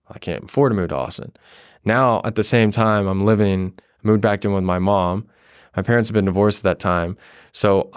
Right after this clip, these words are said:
she didn't have an extra room, so I'm sleeping on her couch. So I'm twenty-two years old. I'm sleeping on my couch. I was supposed to be a senior in college at U of H. Now I'm a freshman,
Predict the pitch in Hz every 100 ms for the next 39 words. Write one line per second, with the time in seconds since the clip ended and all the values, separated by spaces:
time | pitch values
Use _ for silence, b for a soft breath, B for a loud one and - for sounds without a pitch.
0 | - - - 113 107 95 92 - 90 107
1 | 104 92 - 69 98 - 98 90 85 78
2 | 104 73 - - - _ - 107 95 -
3 | 131 147 135 127 117 101 90 95 - b
4 | b b 101 - 123 123 123 113 107 95
5 | 85 85 - - 104 - 139 139 147 120
6 | 127 123 107 95 104 98 92 82 95 90
7 | 90 - 101 104 95 - 95 85 80 76